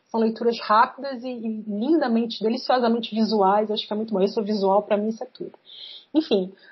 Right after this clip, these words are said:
voltando ainda à questão de algumas dicas, a gente vai acabar o podcast um dia, tá? Eu prometo a você que eu vou <laughs> batalhar um pouquinho.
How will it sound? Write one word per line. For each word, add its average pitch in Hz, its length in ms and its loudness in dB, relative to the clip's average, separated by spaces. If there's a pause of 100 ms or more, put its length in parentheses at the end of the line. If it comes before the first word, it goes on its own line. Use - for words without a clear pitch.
(100)
voltando 262 380 4
ainda 320 220 4
à - 20 0
questão 269 300 -4
de 247 120 -2
algumas 226 400 0
dicas, 220 360 -6
a 269 60 0
gente 381 220 4
vai 370 100 6
acabar 285 380 2
o 240 80 -4
podcast 226 440 -6
um 220 60 -6
dia, 202 220 -2
tá? 247 240 -6
Eu 254 80 -12
prometo 240 340 -2
a 240 40 2
você 226 140 -2
que 220 80 -4
eu 226 60 0
vou 208 220 4
<laughs> 330 680 4
batalhar 330 760 0
um - 20 -10
pouquinho. 277 440 -4